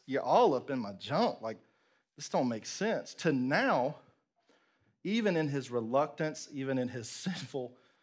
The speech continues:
selfish heart, Jesus keeps pressing in and helping him along the way to keep taking small steps of obedience to the point where he demonstrates his lordship,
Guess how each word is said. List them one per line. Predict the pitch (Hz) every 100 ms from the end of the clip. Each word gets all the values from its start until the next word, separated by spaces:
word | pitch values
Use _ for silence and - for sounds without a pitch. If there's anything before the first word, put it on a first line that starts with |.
| _
selfish | - - - 151 185 - 117 98 - - _ -
heart, | 147 110 - - _ _ _ _ _ _ _ _ _ _ _ _
Jesus | 139 165 147 139
keeps | - 156 202 -
pressing | - 185 175 - 180 -
in | 135 110 110 120 _ _ _ _ _ _ _ _ _ _ _
and | -
helping | 113 147 156 180
him | 180 190
along | 180 175 180 190
the | 190
way | 175 113 110 - _ _ _ _ _ _ _
to | 123
keep | - 156
taking | 151 156 160
small | 156 151 143
steps | 170 147 143
of |
obedience | 147 135 127 123 120
to | 143
the | 131
point | - 175 147 120 -
where | 135 117
he | 131
demonstrates | 139 165 170 180 147 -
his | 131
lordship, | 120 117 113 - 120